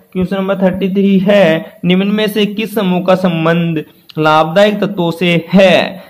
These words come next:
निम्न में से किस समूह का संबंध लाभदायक तत्वों से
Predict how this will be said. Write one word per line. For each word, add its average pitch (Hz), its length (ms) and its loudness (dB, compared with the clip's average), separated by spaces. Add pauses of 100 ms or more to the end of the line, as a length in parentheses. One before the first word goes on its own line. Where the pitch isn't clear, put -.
(140)
निम्न 160 320 -2
में 226 120 -2
से 208 180 -2
किस 208 300 -8
समूह 175 240 -4
का 165 180 0 (200)
संबंध 156 640 -2 (280)
लाभदायक 160 640 2
तत्वों 156 360 0
से 160 480 0